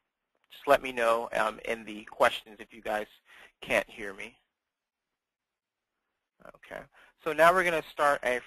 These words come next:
frame analysis. Okay, good. Now we're gonna start our frame analysis, and it takes us to the frame analysis atmosphere. Um, and you'll notice that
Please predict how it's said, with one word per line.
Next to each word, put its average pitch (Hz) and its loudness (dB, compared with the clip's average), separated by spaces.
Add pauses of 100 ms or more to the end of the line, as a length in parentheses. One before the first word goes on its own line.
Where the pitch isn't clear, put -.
(120)
frame 143 -6
analysis. 110 0 (800)
Okay, 98 -12
good. - -12 (420)
Now 147 6
we're 175 2
gonna 165 -8
start 147 -2
our 127 2
frame 170 -6
analysis, 117 -2 (840)
and 127 -4
it 123 -8
takes 151 -6
us 139 -20 (160)
to 170 -8
the 127 -16 (160)
frame 135 -4
analysis 117 2
atmosphere. - -4 (760)
Um, 120 -2 (120)
and 147 4
you'll 151 6
notice 151 4
that 143 -4